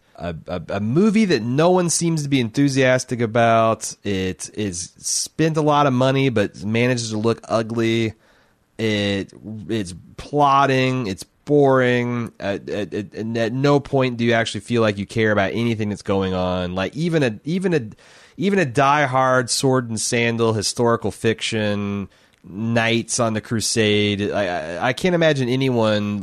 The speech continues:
wanting this, this film. Like, if you're a horror fan, if you're an adventure fan, if you're a thriller fan, like,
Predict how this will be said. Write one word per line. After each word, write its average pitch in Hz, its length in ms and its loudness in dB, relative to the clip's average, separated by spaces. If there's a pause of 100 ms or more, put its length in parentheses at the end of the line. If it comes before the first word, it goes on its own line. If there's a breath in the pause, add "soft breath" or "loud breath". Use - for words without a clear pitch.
(140)
wanting 101 680 0
this, 92 400 -4
this 95 240 -8
film. 98 320 -2
Like, 85 120 -4
if 85 100 -8
you're 95 140 -2
a - 20 -8
horror 135 340 2
fan, 92 400 -2
if 85 140 -8
you're 92 160 -2
an 82 80 -4
adventure 120 400 0
fan, 92 320 -2
if 78 100 -10
you're 80 120 -6
a 78 40 -6
thriller 139 380 0
fan, 90 420 -4
like, 90 300 -4